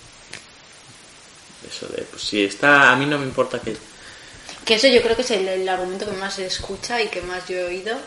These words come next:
Speaker 2: que es como, em, vale, estamos intentando, eh, ser un poco, em, estar más concienciados. O sea, digo que esto es como el, el pensamiento colectivo ahora mismo de la sociedad, es como eso, va, estamos intentando estar un poco más,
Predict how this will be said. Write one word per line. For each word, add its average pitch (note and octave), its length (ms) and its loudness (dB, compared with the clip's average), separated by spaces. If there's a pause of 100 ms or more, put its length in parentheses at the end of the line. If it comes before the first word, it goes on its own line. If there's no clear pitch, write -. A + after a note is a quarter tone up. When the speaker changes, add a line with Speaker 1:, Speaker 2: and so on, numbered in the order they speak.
(340)
Speaker 2:
que A3 80 -2
es G#3 120 -2
como, F3 520 -2 (140)
em, E3+ 680 -4 (600)
vale, F#3+ 240 2
estamos G#3+ 300 -6
intentando, G#3 600 -4 (460)
eh, F#3+ 280 0
ser G#3 360 0 (1200)
un G3 120 -10
poco, F#3+ 440 -6 (100)
em, F3+ 300 -12 (440)
estar G3 200 -6
más G#3 140 -6
concienciados. A3+ 920 -2 (280)
O G#3+ 80 -6
sea, A3 160 2
digo B3+ 200 2
que C#4 80 2
esto C#4 120 -2
es C#4+ 60 -4
como G#3 220 -4
el, G3+ 220 -6
el G3 140 -6 (400)
pensamiento G#3+ 440 -4
colectivo A3 440 0
ahora F#3+ 180 2
mismo G3 260 -6
de F#3 80 -2
la F#3 140 -2
sociedad, G3 460 -2
es F#3 100 -4
como G3 240 -8
eso, F#3+ 180 -6
va, F#3+ 240 -4
estamos A3 420 -8
intentando A3+ 320 -4
estar G#3+ 200 -4
un G#3 100 -6
poco G#3+ 160 -8
más, G#3+ 220 -6